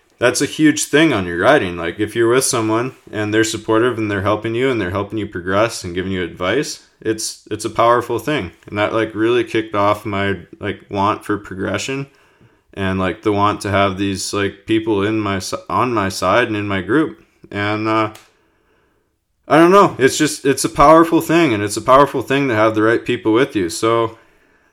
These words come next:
you know, fast forward even a couple more years from that, um, I was helping a buddy from high school.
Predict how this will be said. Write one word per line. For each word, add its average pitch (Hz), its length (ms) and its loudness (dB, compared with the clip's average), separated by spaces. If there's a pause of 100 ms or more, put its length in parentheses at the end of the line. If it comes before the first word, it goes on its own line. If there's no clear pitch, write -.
(160)
you 127 100 -6
know, 123 260 -2 (440)
fast 120 280 2
forward 127 220 2
even 123 160 -2
a 113 40 -4
couple 120 260 -2
more 120 180 0
years 123 240 2
from 110 200 -6
that, 143 380 2 (600)
um, 101 560 0 (560)
I 127 100 6
was 135 160 2
helping 135 380 0
a 110 200 -2 (200)
buddy 123 260 2
from 135 200 -6
high 113 200 0
school. 113 540 -2